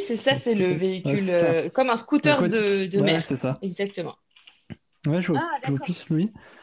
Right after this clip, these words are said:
Speaker 2: Euh, le coup de pas de bol quand même, euh, de la guêpe, je,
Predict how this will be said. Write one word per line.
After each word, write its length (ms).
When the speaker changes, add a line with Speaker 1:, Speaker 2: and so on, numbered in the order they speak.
Speaker 2:
Euh, 240
le 160
coup 160
de 60
pas 160
de 80
bol 240
quand 140
même, 240
euh, 1080
de 260
la 140
guêpe, 400
je, 220